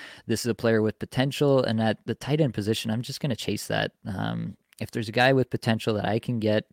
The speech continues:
uh, in this kind of, like,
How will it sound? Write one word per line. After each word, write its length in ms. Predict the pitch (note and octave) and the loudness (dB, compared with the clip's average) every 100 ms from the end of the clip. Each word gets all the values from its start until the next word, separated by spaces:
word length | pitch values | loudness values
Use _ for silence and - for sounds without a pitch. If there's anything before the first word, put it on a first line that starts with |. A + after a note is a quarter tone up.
| - - - - | -20 -20 -20 -10
uh, 300 | G2 G2 G#2 - _ _ | -6 -4 -4 -6 _ _
in 280 | - A2 A2+ | -4 -2 0
this 360 | A2+ G2+ - - | 0 0 -4 -10
kind 300 | - G2+ G2+ | -8 -4 -4
of, 80 | F#2+ | -4
like, 340 | G2+ - | -6 -10